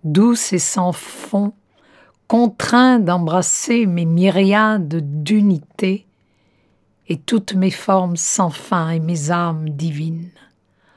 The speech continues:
Ô mental, emplis-toi de la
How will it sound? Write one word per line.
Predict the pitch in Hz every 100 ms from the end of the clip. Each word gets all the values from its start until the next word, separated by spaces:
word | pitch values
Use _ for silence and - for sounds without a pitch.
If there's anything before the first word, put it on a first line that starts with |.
| _ _ - - _ _
Ô | - 202 220 220 220 208 196 180
mental, | 165 160 175 180 - - 160 160 160 170 185 _ _ _ _ _ _ _ _ - -
emplis-toi | 220 247 254 - 214 214 - - 190 208 214 214
de | 160 175
la | 170